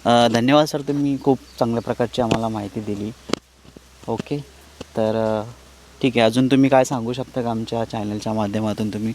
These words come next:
जनतेला, अ, जे पण, अ, अ, गाय वगैरे पाळू इच्छितो याच्या, तर त्यांच्यासाठी काही टिप्स वगैरे देऊ शकता?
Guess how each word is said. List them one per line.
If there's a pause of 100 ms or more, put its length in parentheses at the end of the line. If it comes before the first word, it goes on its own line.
(420)
जनतेला, (340)
अ,
जे
पण,
अ, (400)
अ, (140)
गाय
वगैरे
पाळू
इच्छितो
याच्या,
तर
त्यांच्यासाठी
काही (120)
टिप्स
वगैरे
देऊ
शकता?